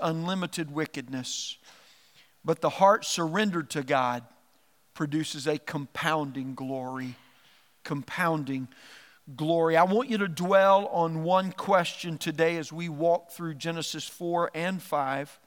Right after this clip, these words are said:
and I want you to think about this. What kind of heart do I have toward God? What kind of heart do I have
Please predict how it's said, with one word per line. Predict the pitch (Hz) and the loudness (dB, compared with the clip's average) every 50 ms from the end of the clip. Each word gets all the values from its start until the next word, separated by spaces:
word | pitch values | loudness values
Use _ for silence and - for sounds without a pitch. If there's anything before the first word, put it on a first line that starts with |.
| _ _ _ _ - - - _ _ - | _ _ _ _ -20 -20 -20 _ _ -2
and | - 175 | 4 4
I | 175 | 4
want | 170 180 208 233 | 4 4 0 -2
you | 196 180 | -2 -4
to | 175 165 | -4 -4
think | - - 185 180 - | -2 -2 -4 -2 -2
about | 185 165 165 165 165 170 - 170 | 0 4 6 6 6 4 0 -4
this. | 156 151 139 135 - - - - - - - - - | -4 -4 -4 -4 -6 -10 -12 -16 -20 -20 -18 -4 4
What | 165 185 202 - - - | 6 6 6 6 4 0
kind | 196 196 196 214 214 | 2 2 2 4 2
of | 220 196 | 0 -2
heart | 165 - - 175 170 165 156 156 - - - - | 0 2 4 6 6 6 4 4 0 -4 -14 -8
do | 135 151 151 151 151 | -4 0 2 4 6
I | 151 156 160 160 147 | 6 6 6 4 2
have | 117 - 160 156 143 131 131 127 131 - - - _ _ _ _ - | 2 2 2 4 4 2 0 -2 -4 -8 -14 -20 _ _ _ _ -10
toward | - 151 143 143 131 120 | -6 -4 -4 -4 -4 -2
God? | 143 139 131 127 127 123 120 120 _ _ _ _ _ _ _ _ _ _ _ _ _ _ _ _ _ _ - - - - - - - - - | 0 2 2 2 0 -2 -6 -10 _ _ _ _ _ _ _ _ _ _ _ _ _ _ _ _ _ _ -20 -20 -20 -20 -20 -20 -16 -2 4
What | 190 185 - - | 4 4 4 4
kind | - 202 196 226 220 | 2 4 4 4 2
of | 220 170 | 2 0
heart | 147 - - 262 208 135 127 - - - - _ _ _ _ _ _ _ _ _ _ 147 | 0 2 4 6 6 4 2 -4 -10 -18 -20 _ _ _ _ _ _ _ _ _ _ -2
do | 151 185 170 | 0 2 4
I | 165 160 160 160 | 6 6 6 4
have | 147 123 190 208 196 147 127 120 127 123 | 2 2 2 4 4 4 2 0 -4 -6